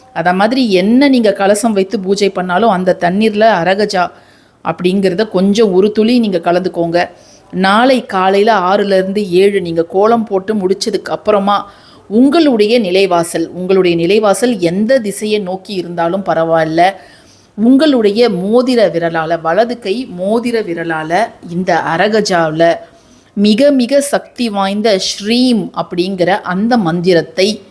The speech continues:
உங்களுடைய நிலைவாசலுக்கு வெளிப்பக்கம், வெளியில எழுதுங்க. அதாவது நீங்க வீட்டுக்குள்ளார நுழையும் போது ஸ்ரீம் அப்படிங்கிறத, அந்த எழுத்துக்களை நீங்க பார்க்கணும். அதுவும் நாளைக்கு வரலட்சுமி நோன்பு அன்னைக்கு நீங்க இதை எழுதும் பொழுது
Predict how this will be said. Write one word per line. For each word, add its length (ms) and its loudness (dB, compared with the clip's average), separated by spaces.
உங்களுடைய 800 2
நிலைவாசலுக்கு 1120 -2
வெளிப்பக்கம், 600 -2
வெளியில 380 2
எழுதுங்க. 320 -4
அதாவது 300 2
நீங்க 220 0
வீட்டுக்குள்ளார 560 0
நுழையும் 460 0
போது 280 2
ஸ்ரீம் 420 -4
அப்படிங்கிறத, 720 -2
அந்த 280 -2
எழுத்துக்களை 540 0
நீங்க 240 -4
பார்க்கணும். 540 -4
அதுவும் 540 2
நாளைக்கு 500 0
வரலட்சுமி 720 -2
நோன்பு 460 4
அன்னைக்கு 400 -2
நீங்க 220 0
இதை 240 2
எழுதும் 380 2
பொழுது 600 2